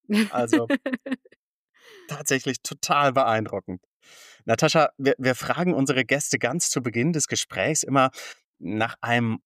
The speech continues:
Speaker 1: Ort, so nennen wir das, einem Ort der Gerechtigkeit. Ein Ort, den Sie mit den Anfängen Ihres Engagements verbinden.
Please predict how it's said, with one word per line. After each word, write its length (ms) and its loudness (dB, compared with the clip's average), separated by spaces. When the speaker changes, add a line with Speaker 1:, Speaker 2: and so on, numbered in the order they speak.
Speaker 1:
Ort, 440 0
so 140 0
nennen 240 2
wir 80 2
das, 180 2
einem 280 0
Ort 380 2
der 100 2
Gerechtigkeit. 720 -6
Ein 340 -2
Ort, 300 4
den 160 2
Sie 140 -2
mit 160 0
den 220 2
Anfängen 720 2
Ihres 560 0
Engagements 720 4
verbinden. 760 -2